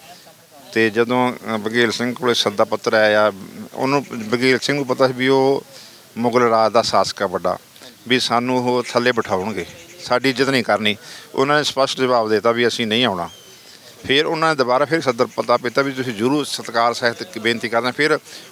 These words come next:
ਉਹ ਜਿਹੜਾ ਸ਼ਾਸਕ ਸੀ ਜਿਹਨੇ ਉਹ ਮੈਨੂੰ ਨੌ ਵਿਸਰ ਗਿਆ ਮੁਗਲ ਰਾਜ ਦਾ, ਉਹਨੇ ਭੇਜਿਆ ਸੱਦਾ ਪੱਤਰ।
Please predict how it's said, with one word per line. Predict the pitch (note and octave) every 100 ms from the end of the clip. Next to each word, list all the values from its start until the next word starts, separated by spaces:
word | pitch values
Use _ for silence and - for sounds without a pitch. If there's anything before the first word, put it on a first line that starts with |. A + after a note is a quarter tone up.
| -
ਉਹ | D3
ਜਿਹੜਾ | D#3+ E3+
ਸ਼ਾਸਕ | - C3 C3 - C#3+
ਸੀ | C#3
ਜਿਹਨੇ | C3 D3 D3+ D3
ਉਹ | C3+ A#2+ C3+ B2+ B2+ A#2+
ਮੈਨੂੰ | A#2+ B2+ A#2+
ਨੌ | A#2
ਵਿਸਰ | A#2 - A#2+
ਗਿਆ | A#2+ A#2 A2+ A2
ਮੁਗਲ | G#2+ A2 A2
ਰਾਜ | A2 A2 A2
ਦਾ, |
ਉਹਨੇ | A#2+ C3 C3+
ਭੇਜਿਆ | - B2+ A2+
ਸੱਦਾ | A#2 A#2 A#2
ਪੱਤਰ। | A2+ A#2 B2